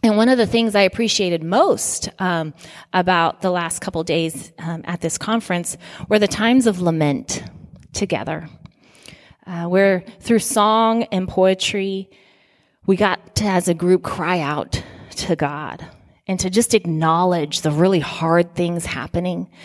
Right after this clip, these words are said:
in our communities and in our world today, to acknowledge the, the suffering and the pain and the injustice that is happening. And then in the same moment,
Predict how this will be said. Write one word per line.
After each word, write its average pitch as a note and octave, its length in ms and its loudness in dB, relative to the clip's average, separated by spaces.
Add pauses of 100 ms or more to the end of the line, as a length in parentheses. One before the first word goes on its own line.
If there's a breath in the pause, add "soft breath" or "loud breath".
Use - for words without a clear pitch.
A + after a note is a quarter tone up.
(260 loud breath)
in F3+ 380 -2
our E3+ 180 -2
communities E3+ 640 -6
and E3 100 -4
in F3 120 -2
our E3 180 -4
world E3 540 -4 (340 loud breath)
today, E3+ 560 0
to - 160 2
acknowledge G3 640 4
the, F3 260 4
the F3+ 140 0
suffering A#3 800 0
and F#3 140 0
the D#3+ 60 0
pain A#3 500 0
and F3+ 180 -2
the F3 140 -2
injustice E3+ 1200 -4 (500 soft breath)
that B3 140 2
is B3+ 140 2
happening. C4+ 600 -2 (520 loud breath)
And A3 180 4
then A3+ 100 4
in A#3 220 4
the G3+ 100 2
same C#4+ 580 2
moment, C4 840 0